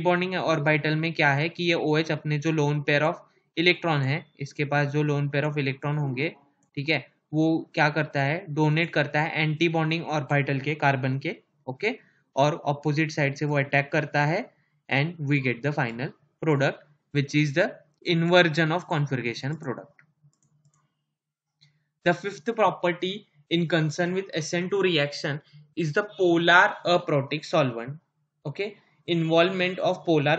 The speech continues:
aprotic solvent is there in S N two reaction। Now, as we saw in S N one there is polar protic solvent, in S N two it is polar aprotic। So,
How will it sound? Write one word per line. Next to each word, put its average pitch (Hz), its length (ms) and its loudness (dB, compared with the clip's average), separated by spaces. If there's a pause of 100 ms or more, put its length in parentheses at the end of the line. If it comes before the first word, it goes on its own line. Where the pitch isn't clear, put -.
(200)
aprotic 160 380 -4
solvent 135 380 -2
is 139 220 -4
there 135 280 0 (160)
in 220 140 -10 (500)
S 143 260 2
N 139 320 -2 (340)
two 214 340 -4
reaction। 143 500 -4 (480)
Now, 170 360 0
as 160 280 4
we 190 140 -2
saw 170 340 0
in 175 160 -4
S 160 180 -2
N 160 140 0
one 175 140 -4
there 160 120 0
is 190 140 -6 (180)
polar 160 500 2
protic 165 380 -2
solvent, 185 440 -2 (360)
in 165 120 -4
S 151 180 -4
N 151 140 -2
two 165 200 -2
it 139 160 -6
is 175 140 -6 (100)
polar 139 380 -2
aprotic। 147 540 -4 (3250)
So, 175 180 -2